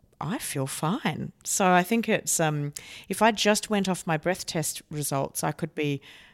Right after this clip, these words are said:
worrying unnecessarily. I could have a lot of anxiety unnecessarily because I would be thinking, "Oh my gosh, I'm so sick," but I'm,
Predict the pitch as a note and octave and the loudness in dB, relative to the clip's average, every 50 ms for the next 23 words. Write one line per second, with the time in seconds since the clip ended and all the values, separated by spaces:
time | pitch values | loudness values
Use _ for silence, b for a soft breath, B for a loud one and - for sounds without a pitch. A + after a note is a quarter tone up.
0 | B B B _ - _ _ _ _ - D#3+ D3+ D3+ D3+ D#3+ E3 F3 F#3 F#3+ F#3+ | B B B _ -20 _ _ _ _ -12 -8 -2 2 4 6 6 8 8 8 6
1 | F#3+ F#3 F#3 F#3 F3+ F3 F3 F3 E3+ E3 - - E3+ - - E3+ D#3 D3+ D3+ D3+ | 6 6 4 4 4 2 2 2 2 0 0 -2 -2 -2 0 0 2 2 2 2
2 | D3+ D3+ D3+ D3+ D3 D3 D3 D3 D3+ - - _ D3+ D3 D3 - D#3 D3 C#3+ C#3+ | 2 2 0 0 0 0 0 0 -2 -6 -8 _ -6 -6 -6 -6 -6 -6 -6 -4
3 | C#3+ C#3 C#3+ C#3 C#3+ C3+ D3 C#3 C#3 C#3 C#3 C3 D3+ C#3+ D3 D3+ D#3+ E3+ F3 E3+ | -4 -2 -2 -2 -2 0 -2 -2 -2 -2 -2 0 0 2 4 4 6 6 4 4
4 | - - E3+ D#3+ D#3 - - - D3 D3 D3 C#3+ - - - - - D3+ C#3+ C#3+ | 2 0 0 0 0 -2 -2 -4 -2 -2 -2 -4 -4 -2 -4 -2 -2 -2 -2 -2
5 | C#3+ C#3+ C#3+ C#3+ C#3+ - - D3+ C#3+ - D3 C#3+ C#3 - D3 - - D3+ D3 D3 | -2 -2 -2 -4 -4 -6 -8 -6 -6 -4 -4 -4 -4 -6 -8 -8 -8 -6 -4 -4
6 | D3 B B B B B B B B B F#3 F#3 F#3 F#3 F3+ F#3+ F#3+ F#3+ F#3+ F#3 | -6 B B B B B B B B B 4 6 6 6 6 6 8 8 8 8
7 | E3+ - - - B B B B B B F#3 F3+ F#3 F3 - - F3+ E3+ D#3 D3+ | 6 4 4 2 B B B B B B 2 2 4 4 2 4 4 4 4 4
8 | - - - - A#3 C4+ C#4 - - - - - B B B B B B B B | 4 2 4 4 4 4 4 2 -2 -10 -14 -16 B B B B B B B B
9 | _ _ _ _ _ _ _ _ - F#3+ F#3+ - _ _ _ F3+ E3+ F3 F3 F3 | _ _ _ _ _ _ _ _ 2 2 2 0 _ _ _ 2 4 4 6 4
10 | F3 | 2